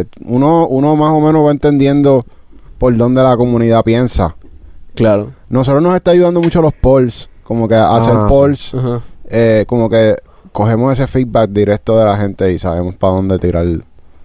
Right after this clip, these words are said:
Speaker 1: Qué
Speaker 2: como que
Speaker 1: contenido y todo eso.
Speaker 2: Sí.
Speaker 1: Sí,
Speaker 2: Como
Speaker 1: eso ayuda mucho, como un análisis de datos, yo creo,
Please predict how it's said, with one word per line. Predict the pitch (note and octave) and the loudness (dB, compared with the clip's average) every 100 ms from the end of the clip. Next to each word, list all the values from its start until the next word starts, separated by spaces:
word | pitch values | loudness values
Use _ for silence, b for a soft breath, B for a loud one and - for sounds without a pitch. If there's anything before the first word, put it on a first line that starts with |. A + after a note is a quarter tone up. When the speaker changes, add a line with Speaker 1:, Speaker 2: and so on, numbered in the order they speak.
| - - | -20 -4
Speaker 1:
Qué | C3 | -2
Speaker 2:
como | B2 | 0
que | A#2+ | 0
Speaker 1:
contenido | A#2 A#2 B2+ A#2+ A2 G#2 | 0 2 2 2 2 0
y | G#2+ | -2
todo | A#2+ A2 | -2 0
eso. | A2 | 2
Speaker 2:
Sí. | G2+ F#2 E2 - - b b b b b b b | 2 0 -4 -12 -20 b b b b b b b
Speaker 1:
Sí, | - B2+ | -6 0
Speaker 2:
Como | C3+ | 0
Speaker 1:
eso | A2+ | 2
ayuda | B2+ C3 | 2 2
mucho, | A#2+ B2 A2 G#2 | 0 -2 -4 -6
como | A2+ A2+ | -2 -2
un | B2+ C3+ C3+ C3 B2 | 0 0 0 0 0
análisis | A#2+ C3+ C#3+ B2+ B2+ | 0 0 0 0 0
de | A#2+ | 0
datos, | B2 B2 A2+ G2+ - | 2 0 -4 -10 -6
yo | G#2+ | -4
creo, | A2 G#2+ | -2 -4